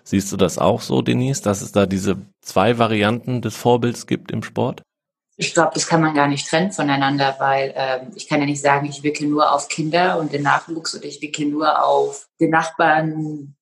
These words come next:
Speaker 2: die Oma, wer auch immer vor dem Fernseher sitzt. Also das kann man nicht trennen, das geht immer einher. Aber das ist ja auch das Tolle, dass man die Chance hat, was zu ändern. Also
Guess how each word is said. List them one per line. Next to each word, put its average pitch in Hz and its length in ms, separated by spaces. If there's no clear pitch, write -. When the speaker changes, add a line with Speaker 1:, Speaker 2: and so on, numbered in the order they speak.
Speaker 2:
die 170 120
Oma, 156 800
wer 151 120
auch - 80
immer 165 200
vor 160 160
dem - 80
Fernseher 165 400
sitzt. - 320
Also 147 160
das 147 160
kann 160 180
man 156 120
nicht - 180
trennen, 165 340
das - 200
geht 151 240
immer 156 280
einher. 147 460
Aber 147 180
das 147 140
ist - 140
ja 151 140
auch - 120
das 165 180
Tolle, 165 360
dass - 180
man 160 240
die 143 120
Chance 160 540
hat, 135 300
was 143 220
zu - 120
ändern. 139 360
Also 143 380